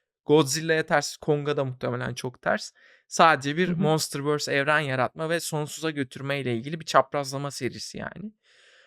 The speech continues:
Speaker 1: O
Speaker 2: Ben yine de yani böyle yüksek bütçeli popcorn filmlerinin hani sinemada olmasını istiyorum. En azından keyifli bir, bir buçuk saat geçiriyor yani.
Speaker 1: Yani o da senin uzman olmadığın bir konu ama çok da sevdiğin bir konu.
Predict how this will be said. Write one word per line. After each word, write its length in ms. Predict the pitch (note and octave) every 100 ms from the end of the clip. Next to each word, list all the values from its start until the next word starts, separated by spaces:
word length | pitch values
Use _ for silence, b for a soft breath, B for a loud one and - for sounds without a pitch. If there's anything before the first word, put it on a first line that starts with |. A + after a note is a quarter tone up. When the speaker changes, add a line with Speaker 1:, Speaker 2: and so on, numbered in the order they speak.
| b
Speaker 1:
O 280 | E3 F3+ F3+
Speaker 2:
Ben 180 | F#3+ A3+
yine 280 | C#4 D4+ C4+
de 60 | D4+
yani 320 | C#4 C4+ C4+
böyle 220 | C4+ C4
yüksek 560 | A#3 A3 - D4 - B3+
bütçeli 480 | G#3+ - B3+ C4+ C4 - -
popcorn 440 | C4+ C4+ C#4+ C4
filmlerinin 680 | A#3+ A3+ A#3 A#3 B3+ D4 -
hani 160 | G#3+
sinemada 440 | G#3 - A#3+ F#3 A#3
olmasını 540 | A#3 A3+ A3 - A#3
istiyorum. 640 | A3 - - E3+ G#3+ A#3 - -
En 100 | A3
azından 340 | D#3 D3 G#3
keyifli 380 | A3 G#3+ F#3 E3
bir, 140 | G3
bir 120 | F#3+ G3
buçuk 240 | G#3 G3
saat 360 | G#3 F#3 F#3 E3
geçiriyor 480 | C#3 - - C3+
yani. 260 | C#3 C3+ C#3 -
Speaker 1:
Yani 440 | G3+ G3+ D3 A#2+ A#2+ B B B
o 180 | - D3
da 340 | D3 F#3 - -
senin 460 | - D3+ C3+ D#3+ - _ _
uzman 380 | D3+ C3+ D3+ D3+
olmadığın 500 | D3+ D3+ C3+ C3 B2
bir 60 | C3
konu 260 | B2 C#3
ama 240 | E3 C#3+ E3
çok 300 | C#3+ B2+ B2
da 60 |
sevdiğin 460 | - A2+ A2 A#2+ C#3+
bir 60 |
konu. 300 | C#3+ C#3 B2